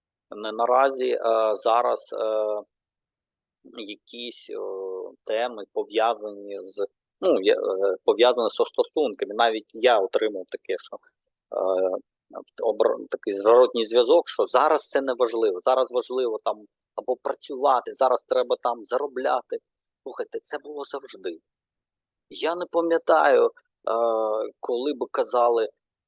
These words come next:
"Зараз, м, час жити". Ні. І це дивно.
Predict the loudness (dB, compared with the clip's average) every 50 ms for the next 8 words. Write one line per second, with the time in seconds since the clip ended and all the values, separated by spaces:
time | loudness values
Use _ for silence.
0 | _ _ _ _ _ _ -8 -2 0 0 0 0 -2 -4 -4 -6 -8 -14 -18 _
1 | _ _ _ -20 -20 -20 -20 _ -8 -4 -2 -2 -2 -2 -2 -6 -8 -10 _ _
2 | _ -6 -2 -2 -2 -2 -2 -6 -8 -8 -8 _ _ _ _ _ _ _ _ _
3 | _ _ _ _ _ _ _ _ _ _ _ _ -14 -12 -12 -10 -8 -8 -8 -8
4 | -8 -10 -12 -16 _ _ _ _ _ _ _ _ _ -2 -2 0 -2 -2 -4 _
5 | 0 2 4 4 4 2 2 -2 -4 -4 -4 -6 -8 -8 -8 -8 -8 -8